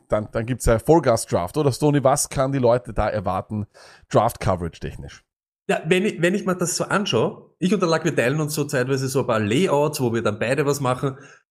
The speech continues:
Speaker 2: Ich hab gesehen, we don't watch tape, aber Lack, gibst du. Du hast geschaut.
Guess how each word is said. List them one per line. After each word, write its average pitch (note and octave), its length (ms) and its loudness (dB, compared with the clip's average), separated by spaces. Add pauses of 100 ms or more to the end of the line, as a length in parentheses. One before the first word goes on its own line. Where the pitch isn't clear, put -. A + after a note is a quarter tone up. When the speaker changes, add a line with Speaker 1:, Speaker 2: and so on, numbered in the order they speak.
Speaker 2:
Ich - 260 -8
hab C3 220 0
gesehen, A2+ 500 -2 (760)
we G#3+ 260 0
don't F#3+ 320 2
watch E3 300 0
tape, D3 360 0
aber B2+ 360 0 (760)
Lack, A2 400 -2 (240)
gibst - 240 -4
du. A2 140 0 (500)
Du C3 140 2
hast D3+ 260 0
geschaut. - 340 0